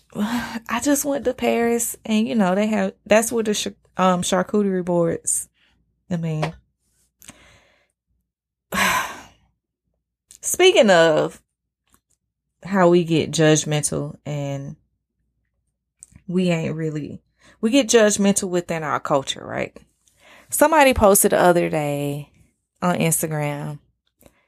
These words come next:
"It makes me cringe to see men order hookahs." You know, that's like who orders them in the Middle East,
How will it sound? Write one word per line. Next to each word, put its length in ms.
"It 260
makes 360
me 120
cringe 800
to 180
see 360
men 640
order 460
hookahs." 640
You 120
know, 180
that's 420
like 400
who 200
orders 360
them 200
in 100
the 60
Middle 360
East, 440